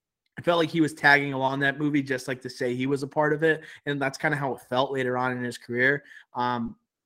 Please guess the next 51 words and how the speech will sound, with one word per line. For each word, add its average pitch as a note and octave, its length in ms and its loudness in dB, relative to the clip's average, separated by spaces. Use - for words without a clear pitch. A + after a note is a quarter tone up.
Death C#3+ 180 2
on D3 100 -2
the C3+ 80 -2
Nile, D3 500 4
honestly E3 280 0
didn't D#3 160 -2
think D#3 120 -2
he D3+ 60 0
was B2+ 120 -2
terrible C3+ 500 0
in E3 60 -2
it, F3 160 -2
but, B2 240 -4
like, A#2 180 -4
when B2+ 100 -4
you're B2 100 -2
next A#2+ 320 -4
to, A#2 280 -4
uh, A2+ 260 -8
Gal B2 200 2
Gadot, A#2+ 400 0
it's, - 300 -8
like, A2 140 -6
it's - 120 -18
hard B2 360 -2
not A#2 260 -6
to A#2+ 100 -10
look A2+ 180 -6
good, B2 380 -6
you A#2 100 -8
know? A#2 160 -2
It's - 140 -8
just, C#3 140 -8
like, A2+ 120 -12
she's - 220 -12
so A2+ 120 -8
bad. A2 280 -10
So E3+ 400 8
I C#3 60 8
like D#3 140 8
the D3 60 2
pick. - 300 2
Great. B2+ 340 6
I A2 80 0
had B2+ 160 6
it B2+ 40 6
on B2 100 2
my A#2 100 0
list, A2+ 280 -2
Armie A2+ 220 -4
Hammer. G#2 360 -12